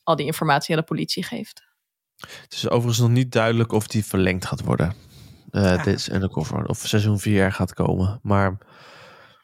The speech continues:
Speaker 2: waarschijnlijk wel, want het levert ze heel veel op.
Speaker 1: Ja, ik vond dit wel, ik moet zeggen dat ik heel erg uitkijk naar de volgende aflevering, omdat altijd tot nu toe de finale van Undercover echt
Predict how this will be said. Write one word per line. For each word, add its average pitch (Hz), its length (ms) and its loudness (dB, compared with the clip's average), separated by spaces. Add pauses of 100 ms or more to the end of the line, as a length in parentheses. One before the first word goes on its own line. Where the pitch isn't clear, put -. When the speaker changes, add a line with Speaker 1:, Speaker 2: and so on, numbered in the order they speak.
(140)
Speaker 2:
waarschijnlijk 95 520 2
wel, 90 260 4
want 95 120 2
het 92 100 0
levert 92 280 2
ze - 120 0
heel 98 180 6
veel 92 120 -2
op. - 260 -4 (460)
Speaker 1:
Ja, 208 480 4 (200)
ik 240 140 0
vond 311 220 2
dit 311 140 2
wel, 269 320 6
ik - 240 -10 (120)
moet 226 260 4
zeggen 240 260 0
dat 240 140 4
ik 233 300 -2
heel 190 220 0
erg 233 140 2
uitkijk 226 360 2
naar 208 120 0
de 196 60 0
volgende 214 320 4
aflevering, 202 440 4
omdat 190 380 -2 (300)
altijd 233 540 4
tot 208 140 2
nu 190 120 4
toe 190 120 0
de 180 100 0
finale 180 400 0
van 165 200 -6
Undercover 170 420 -6
echt - 280 -14